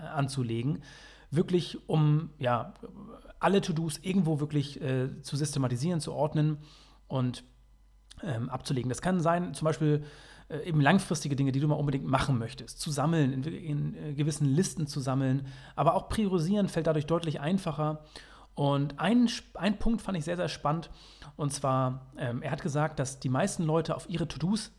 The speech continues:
To-Do-Listen nur, ja, äh, ganz, also wirklich Begriffe schreiben.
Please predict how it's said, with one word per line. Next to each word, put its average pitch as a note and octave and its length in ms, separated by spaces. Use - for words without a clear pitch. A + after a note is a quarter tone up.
To-Do-Listen D3+ 720
nur, E3 560
ja, C3 400
äh, D#3+ 340
ganz, F#3+ 460
also C#3 240
wirklich D#3+ 200
Begriffe D3 380
schreiben. G#2 440